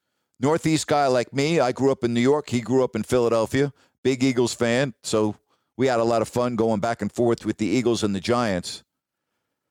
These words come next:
But towards the end of the conversation, I said, "I've never seen you in here before,"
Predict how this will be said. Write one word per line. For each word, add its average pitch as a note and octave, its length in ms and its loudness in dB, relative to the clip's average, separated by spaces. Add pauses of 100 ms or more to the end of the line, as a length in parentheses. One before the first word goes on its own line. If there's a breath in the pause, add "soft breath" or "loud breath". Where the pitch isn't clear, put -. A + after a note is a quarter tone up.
(720)
But C3 100 0
towards A3 300 0
the G3+ 120 2
end G3+ 160 2
of - 80 2
the C#3 60 0
conversation, D3 920 0 (480)
I C#3 100 -2
said, F#3 180 -2
"I've G3 100 0
never G3+ 200 0
seen G#3+ 260 -2
you D3 140 0
in G2+ 80 0
here F#2 200 0
before," D#2+ 460 -2